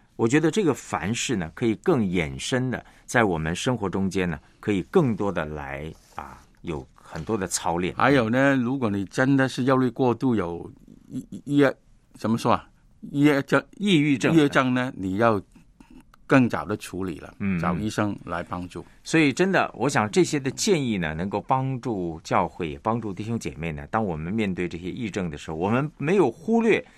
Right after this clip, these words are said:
Speaker 1: 我们也不是一种鸵鸟心态去逃避，甚至我们也不是一种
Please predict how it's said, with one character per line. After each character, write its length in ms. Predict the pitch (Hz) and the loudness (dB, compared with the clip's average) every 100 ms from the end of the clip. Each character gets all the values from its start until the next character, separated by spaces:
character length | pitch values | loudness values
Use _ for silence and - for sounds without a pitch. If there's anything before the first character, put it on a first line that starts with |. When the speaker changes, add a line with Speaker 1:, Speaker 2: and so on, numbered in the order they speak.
| - - | -20 -8
Speaker 1:
我 100 | 107 | -2
们 120 | 131 | 0
也 60 | 123 | 0
不 180 | 95 156 | 0 -2
是 160 | - | 0
一 140 | 147 139 | 0 0
种 180 | 98 78 | -2 -6
鸵 220 | - 107 | -4 -2
鸟 220 | 170 90 | 0 0
心 340 | 76 - 139 147 | -2 -2 -4 -4
态 280 | - 110 | -2 0
去 200 | 87 - - | -2 -8 -12
逃 360 | - - 67 95 | -12 -10 -6 -4
避， 280 | - 107 - - - - | 0 -2 -2 -20 -20 -6
甚 200 | - 226 | 4 4
至 80 | 165 | 4
我 160 | 127 | 0
们 160 | 87 98 | -2 -2
也 100 | 95 | -2
不 160 | 85 135 | -4 -6
是 200 | - 104 | -4 -4
一 80 | |
种 200 | 113 87 | -4 -6